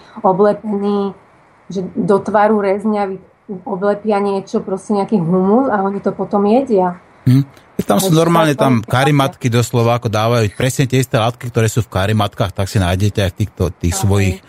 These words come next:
Speaker 2: a, hamburgeroch, tak
Speaker 1: A
Speaker 2: to,
Speaker 1: potom
Speaker 2: to
Speaker 1: ale aj tí ľudia tak vyzerajú, však
Speaker 2: Hm.
Speaker 1: to je, akože... No, mne je ich strašne ľúto osobne. Ja verím, že my nedopustíme, aby sa tu niečo takéto stalo, lebo, akože,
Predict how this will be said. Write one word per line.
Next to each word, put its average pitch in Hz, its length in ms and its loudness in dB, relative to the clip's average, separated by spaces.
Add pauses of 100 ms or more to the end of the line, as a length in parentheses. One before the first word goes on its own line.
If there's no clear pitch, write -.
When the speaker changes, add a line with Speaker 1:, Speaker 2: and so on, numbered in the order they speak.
(280)
Speaker 2:
a, 87 400 0
hamburgeroch, 92 920 0
tak 85 200 -4
Speaker 1:
A 214 80 -2
Speaker 2:
to, - 160 0
Speaker 1:
potom 247 160 4
Speaker 2:
to 240 80 4
Speaker 1:
ale 240 100 2 (100)
aj 233 80 -4
tí 247 120 -10
ľudia 233 280 -4
tak 240 160 -6
vyzerajú, 196 720 -2
však 196 240 -8
Speaker 2:
Hm. 196 200 4
Speaker 1:
to 196 120 -2
je, 185 200 -2 (440)
akože... 190 500 -6 (300)
No, 202 80 4
mne 214 180 6
je 226 100 4 (120)
ich - 40 -20
strašne 220 440 0
ľúto 190 480 0
osobne. 185 400 -2
Ja 180 100 4
verím, 202 460 4
že 190 240 -2
my 202 480 4
nedopustíme, 196 600 -4
aby 180 140 -2
sa 190 140 -4
tu 190 160 -4
niečo 185 240 -2
takéto 196 400 -2
stalo, 185 480 2
lebo, 180 320 -2 (320)
akože, 226 480 2